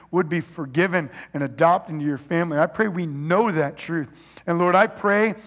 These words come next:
that, that we would resist the lies of Satan and that we would not believe those. And I pray that we would so love this truth and be zealous for it, that we would tell others in this world about it so that they also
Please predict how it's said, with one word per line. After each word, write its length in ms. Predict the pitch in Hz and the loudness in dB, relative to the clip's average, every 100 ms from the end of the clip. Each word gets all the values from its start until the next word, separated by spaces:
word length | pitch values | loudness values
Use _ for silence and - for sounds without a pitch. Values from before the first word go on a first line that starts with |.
| - - | -10 2
that, 500 | 180 139 - - - | 2 2 -8 -12 -6
that 80 | |
we 220 | 151 190 208 | -2 0 0
would 180 | 185 | -2
resist 600 | 147 160 113 147 214 - 190 | -2 -6 -2 0 0 -2 -2
the 100 | 170 | 0
lies 600 | 151 165 180 208 185 170 | 4 4 4 2 0 -4
of 160 | 143 | -8
Satan 380 | - 196 214 208 | -2 -2 0 -4
and 260 | - - 165 | -6 -8 -2
that 140 | 165 | -2
we 120 | 180 | 0
would 160 | 185 202 | 0 2
not 240 | 185 135 | 2 0
believe 500 | 170 147 170 220 190 | -4 -2 0 0 0
those. 380 | 214 233 247 - - - 175 | 0 0 -2 -6 -16 -4 0
And 100 | 180 | 2
I 80 | |
pray 460 | 196 - 226 220 202 - - | 0 2 2 4 0 -6 -4
that 100 | 160 | 0
we 140 | 214 | 0
would 140 | 196 | -2
so 360 | - - 220 226 | -8 -2 2 4
love 500 | 208 180 208 202 175 | 2 4 4 4 -2
this 200 | 214 - | -4 -4
truth 420 | - 208 240 269 - - _ | -6 -2 0 -2 -6 -20 _
and 120 | 180 | -4
be 140 | 165 165 | -2 -2
zealous 540 | 131 156 214 247 - | 0 4 4 2 -2
for 260 | - 214 240 | -4 0 0
it, 120 | 247 - - - | -2 -8 -20 -4
that 160 | 196 180 | 0 2
we 80 | 233 | 2
would 180 | 214 - | 0 2
tell 300 | 208 208 - | 2 2 4
others 380 | 208 233 240 190 | 4 4 -2 -2
in 200 | 220 196 | -2 0
this 220 | 180 - | -2 -4
world 360 | 165 214 226 220 - - | 0 2 2 0 -10 0
about 480 | 185 - 190 185 220 | 0 4 4 4 2
it 140 | 226 - - | 0 -4 -4
so 180 | 196 180 | 0 0
that 140 | 151 | 2
they 200 | 196 220 | 2 4
also 600 | 202 214 208 - 208 185 | 4 4 2 0 0 0